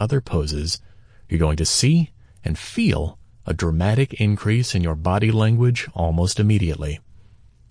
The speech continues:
When you feel good, it also shows in every part of your being. High power and low power poses. I've referenced the two kinds of power poses several times now,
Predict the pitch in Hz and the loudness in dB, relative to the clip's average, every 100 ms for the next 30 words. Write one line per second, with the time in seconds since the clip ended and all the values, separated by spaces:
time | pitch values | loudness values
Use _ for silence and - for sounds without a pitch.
0 | - - - - 80 78 - 90 87 104 | -20 -20 -18 -4 -2 -2 0 2 4 4
1 | 151 180 - - - - - 104 123 147 | 4 2 -4 -20 -20 -10 0 2 2 0
2 | 139 - 202 92 - - - - 87 - | 0 0 0 0 -4 -10 -10 -4 -4 -2
3 | 120 131 135 147 - 127 117 82 85 82 | -2 0 0 0 0 0 0 0 -2 0
4 | 95 101 76 - - - - - - - | 0 0 0 -6 -18 -20 -20 -20 -20 -20
5 | - - - - - - 82 78 - 120 | -20 -20 -20 -20 -14 -4 -2 -2 -2 0
6 | 156 196 185 - - 98 95 117 160 170 | 0 0 -2 -4 -4 0 2 4 2 0
7 | - 80 78 82 - 113 107 82 71 - | -2 -6 -4 -4 0 2 2 0 -4 -8
8 | - - - - - 113 113 147 185 - | -12 -20 -20 -20 -8 0 2 4 2 2
9 | 165 151 - 120 - 151 147 131 120 107 | 2 2 0 -2 2 0 2 0 2 2
10 | 98 - 120 117 113 - 87 82 98 127 | 0 0 0 2 0 2 0 2 0 0
11 | - 151 156 139 - 165 196 131 87 73 | 0 0 0 -2 0 2 4 4 2 -2
12 | - | -8